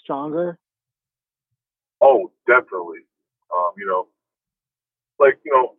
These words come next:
Speaker 2: I have respect for all the teams in our conference, but it just pissed me off 'cause, you know, I didn't do anything, you know. They say, you know, you can support, but I, you know, for me, I just felt like I didn't do anything.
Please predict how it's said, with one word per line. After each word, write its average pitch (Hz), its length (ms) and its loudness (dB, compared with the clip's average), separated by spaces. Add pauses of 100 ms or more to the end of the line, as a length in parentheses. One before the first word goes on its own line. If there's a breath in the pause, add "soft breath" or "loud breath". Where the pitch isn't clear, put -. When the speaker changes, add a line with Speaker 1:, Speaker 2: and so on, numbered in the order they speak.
Speaker 2:
I 175 120 8
have 196 200 8
respect 151 420 0
for - 100 4
all 143 140 8
the 147 80 -6
teams 147 220 -6
in 139 60 6
our 135 160 6
conference, 147 520 2
but 104 180 0
it - 240 0
just - 240 -2
pissed - 260 -8
me 123 80 0
off 131 320 6
'cause, 104 140 -6
you 104 80 -12
know, 95 260 -4 (160)
I 113 320 2 (180)
didn't 110 220 -6
do 160 140 0
anything, - 420 -10 (340)
you - 60 -18
know. - 200 -16 (600)
They - 140 -4 (100)
say, 120 120 0
you 113 80 -6
know, 98 140 -6
you - 100 -14
can - 140 -20
support, 143 400 0
but - 140 2
I, 110 140 4
you - 840 -12
know, - 160 -20
for - 80 -20
me, 110 120 -6
I 101 120 -4
just - 120 -14
felt 107 120 0
like 98 100 -2
I 98 60 -8
didn't 92 120 -12
do 98 120 -14
anything. 87 300 -16